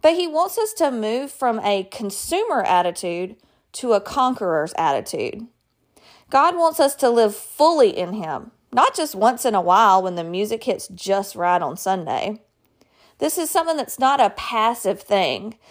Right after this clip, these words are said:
but taking deliberate time and action to pursue the Father. So let's start with our thoughts.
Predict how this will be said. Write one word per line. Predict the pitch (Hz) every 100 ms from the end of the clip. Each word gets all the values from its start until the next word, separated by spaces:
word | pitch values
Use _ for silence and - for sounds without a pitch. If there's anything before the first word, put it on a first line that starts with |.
| _
but | - 277 277
taking | 330 311 302
deliberate | 240 226 220 277 294 262 -
time | - 226 233 233
and | 202 180 -
action | 185 196 - 233
to | 208 196
pursue | 202 190 - 185
the | 165
Father. | 160 143 135 120 - 113 _ _ _ _ _ _ _ _ _ _ _ _ _ _ - -
So | - 330 320 320
let's | 254 381 -
start | 311 294 262
with | 220
our | 208 214
thoughts. | - 151 - - -